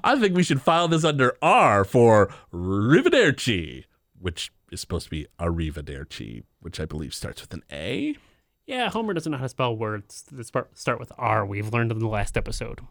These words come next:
Speaker 1: Okay, that's true. But I
Speaker 2: Writing
Speaker 1: will
Speaker 2: the
Speaker 1: say,
Speaker 2: T V guide.
Speaker 1: <laughs>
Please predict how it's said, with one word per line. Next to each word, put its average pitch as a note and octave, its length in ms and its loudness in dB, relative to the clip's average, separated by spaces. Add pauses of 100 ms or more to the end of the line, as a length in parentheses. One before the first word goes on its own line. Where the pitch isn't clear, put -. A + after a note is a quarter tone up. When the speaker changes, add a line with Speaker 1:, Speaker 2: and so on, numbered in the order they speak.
(240)
Speaker 1:
Okay, A3 300 0
that's G#2+ 320 0
true. F2 560 -2
But D#4 320 4 (220)
I - 20 4
Speaker 2:
Writing - 160 6
Speaker 1:
will C4+ 60 8
Speaker 2:
the A#2 100 2
Speaker 1:
say, C#3 120 2
Speaker 2:
T C3 100 4
V G#2+ 160 -4
guide. - 320 -12 (340)
Speaker 1:
<laughs> C#3 1300 0